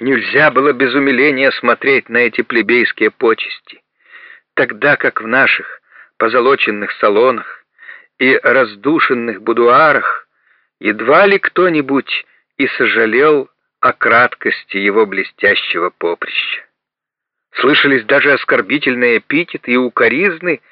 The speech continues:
которыми поносили память славного поэта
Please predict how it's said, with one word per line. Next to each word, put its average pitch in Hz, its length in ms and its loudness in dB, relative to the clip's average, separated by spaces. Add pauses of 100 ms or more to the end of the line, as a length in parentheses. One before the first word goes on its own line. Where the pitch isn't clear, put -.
(300)
которыми 123 560 2 (100)
поносили 120 540 0
память 117 560 0 (100)
славного 113 440 2
поэта 117 520 2